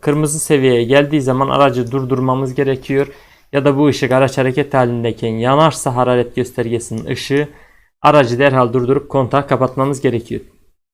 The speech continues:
Bu hararetle ilgili çok çıkan hararet göstergelerini ben şurada toparladım.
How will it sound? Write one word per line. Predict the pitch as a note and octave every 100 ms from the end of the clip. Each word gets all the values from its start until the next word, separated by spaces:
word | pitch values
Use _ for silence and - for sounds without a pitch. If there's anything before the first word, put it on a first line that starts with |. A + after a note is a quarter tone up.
| _
Bu | G3+
hararetle | F#3+ A#3 A#3+ B3+ A#3+ F3+
ilgili | F3+ F3+ D3+
çok | - G#3+ -
çıkan | - D3+
hararet | D3+ D#3+ E3 D#3+ D3+
göstergelerini | C#3+ - C#3 C3+ C3+ C3+ C#3+
ben | C#3
şurada | - C#3+ B2+
toparladım. | - C#3+ D3+ C3+ B2+ B2+